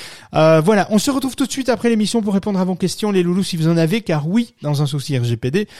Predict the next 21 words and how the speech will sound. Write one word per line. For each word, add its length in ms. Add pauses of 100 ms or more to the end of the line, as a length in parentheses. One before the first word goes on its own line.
(340)
on 180
ne 120
peut 200
pas 760
toujours 420
vous 260
enregistrer 540
comme 220
ça, 320
sans 120
votre 260
accord. 480 (420)
Euh, 640 (100)
et 140
en 100
dehors 260
du 140
R 100
G 140
P 160
D 300